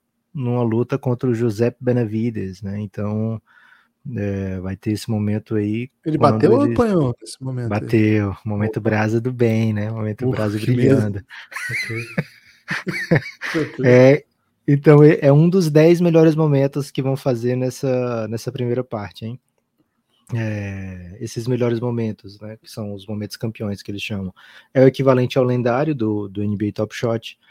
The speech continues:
Speaker 1: E a, a tiragem vai ser só de setenta e cinco de cada um desses momentos. A chance das pessoas pegarem é bem pequena, porque eles vão lançar, Guilherme, no dia vinte e três de janeiro, cem mil pacotes.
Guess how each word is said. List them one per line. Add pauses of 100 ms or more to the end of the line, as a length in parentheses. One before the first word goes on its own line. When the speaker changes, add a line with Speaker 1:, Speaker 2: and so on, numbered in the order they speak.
(720)
Speaker 1:
E
a,
a
tiragem
vai
ser
só
de
setenta
e
cinco
de
cada
um
desses
momentos.
A
chance
das
pessoas
pegarem
é
bem
pequena, (440)
porque
eles
vão
lançar,
Guilherme,
no
dia
vinte
e
três
de
janeiro,
cem
mil
pacotes.